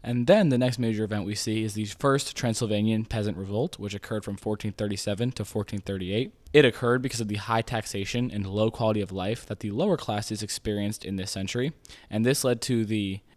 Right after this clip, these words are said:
wide-ranging revolt of the peasant class in Transylvania, which today is in Romania, but was in the Hungarian sphere of influence at the time. So Hungary brought its military might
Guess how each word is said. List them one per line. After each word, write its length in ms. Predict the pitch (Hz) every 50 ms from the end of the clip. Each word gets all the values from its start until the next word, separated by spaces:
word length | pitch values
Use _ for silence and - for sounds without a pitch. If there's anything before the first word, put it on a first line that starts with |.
| _ _ _ _ _ _ _ _ _ -
wide-ranging 640 | 120 123 131 135 131 120 120 117 120 120 113 117 107
revolt 460 | 101 98 95 117 123 120 120 120 - - -
of 140 | - 107 95
the 100 | 101 101
peasant 340 | - 120 113 101 107 98 -
class 280 | - 104 92 95 104
in 60 | 107
Transylvania, 680 | 95 - 107 95 - - 98 98 107 107 110 117 135 139
which 220 | 113 98 92 -
today 400 | - - 101 92 98 98 98 101
is 140 | 95 98 95
in 200 | 101 95 92 92
Romania, 560 | 90 95 95 101 104 107 110 117 123 123 123 123
but 100 | - 92
was 260 | 85 101 98 92 92 -
in 260 | - 135 135 131 127
the 340 | 110 117 113 107 98 87 90 - - - - -
Hungarian 540 | - 120 110 110 107 104 104 104 104 104 107
sphere 260 | 107 - - 113 107
of 80 | 104 92
influence 400 | 101 101 87 - 117 113 110 -
at 80 | 110 101
the 80 | - 85
time. 340 | - 107 101 110 127 170 - - _ _ _ - - - - - - - - - - - - - -
So 300 | 135 - 139 127 117 110
Hungary 520 | 107 104 - - 139 135 123 120 127 131 127
brought 240 | 110 113 113 110
its 160 | 107 101 - -
military 420 | 113 110 110 104 - 113 101 95
might 320 | 95 104 107 110 107 95